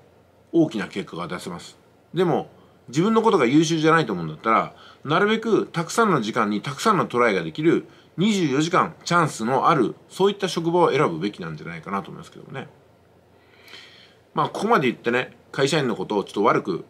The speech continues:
言ったような気がしますけども、会社員の有利なところもあります。というのがね、個人なら、個人で働くとしたらね、一人で自分のビジネスするとしたら、自分一人の時間とか資源とか信用とか実績しか使えない。当たり前ですよね。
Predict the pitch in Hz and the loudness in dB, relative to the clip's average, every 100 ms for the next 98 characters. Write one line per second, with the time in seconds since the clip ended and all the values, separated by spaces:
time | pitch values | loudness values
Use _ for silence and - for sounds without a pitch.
0 | - 107 - 101 80 80 95 90 98 92 | -10 -8 -4 -4 -4 -8 -10 -8 -8 -10
1 | - 69 98 82 - - 233 247 226 123 | -12 -12 -10 -10 -10 -4 -2 0 0 0
2 | 135 233 165 92 - 85 73 - - - | 0 2 0 -2 -6 -12 -12 -16 -16 -18
3 | - - _ _ _ _ _ _ _ - | -20 -20 _ _ _ _ _ _ _ -2
4 | 175 120 76 98 160 - _ _ _ _ | 0 0 -4 -8 -10 -16 _ _ _ _
5 | _ _ _ _ 247 226 202 113 113 113 | _ _ _ _ -4 0 2 4 6 4
6 | 92 - - _ _ - 220 170 104 104 | 2 -6 -20 _ _ -4 0 0 0 -2
7 | 104 98 - - 78 80 123 - _ _ | -2 -2 -4 -12 -12 -12 -14 -18 _ _
8 | _ - 160 107 82 - - _ _ _ | _ -4 -2 0 -4 -8 -20 _ _ _
9 | 107 120 113 104 104 87 - 87 85 - | -6 -2 -2 -2 -4 -6 -8 -12 -10 -4
10 | 117 101 78 - - _ _ _ _ _ | 0 0 -2 -12 -20 _ _ _ _ _
11 | _ _ - 147 226 269 247 285 220 120 | _ _ -6 -2 -2 -4 -4 -2 0 0
12 | 104 113 165 127 110 95 - 147 117 82 | 0 0 0 0 -4 -4 -2 0 -2 -4
13 | 90 - 139 123 117 110 85 82 120 - | -6 -4 -2 0 -2 -4 -8 -8 -6 -4
14 | 151 151 - 170 - 120 104 95 82 - | -4 -4 -4 -4 -6 -6 -4 -4 -8 -10
15 | 135 123 120 - 98 127 - | -4 -2 -2 -4 -8 -8 -8